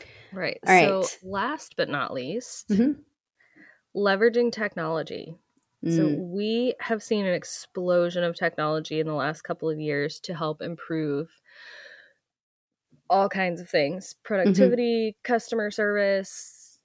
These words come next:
Speaker 1: um, analytics,
Speaker 2: Mm-hmm.
Speaker 1: everything. Um, there are a lot more options now for things like that.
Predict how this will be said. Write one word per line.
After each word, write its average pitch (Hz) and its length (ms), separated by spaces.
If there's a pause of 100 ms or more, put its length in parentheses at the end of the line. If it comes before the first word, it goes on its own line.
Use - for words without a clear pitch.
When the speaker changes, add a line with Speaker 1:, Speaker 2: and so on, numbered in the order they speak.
Speaker 1:
um, 113 640 (500)
analytics, 196 1040 (180)
Speaker 2:
Mm-hmm. - 0
Speaker 1:
everything. 175 880 (140)
Um, - 400 (500)
there 190 180
are 190 40
a 180 60
lot 160 340
more 175 320
options 180 680
now 160 600 (140)
for 165 840
things 175 220
like 165 200
that. 160 340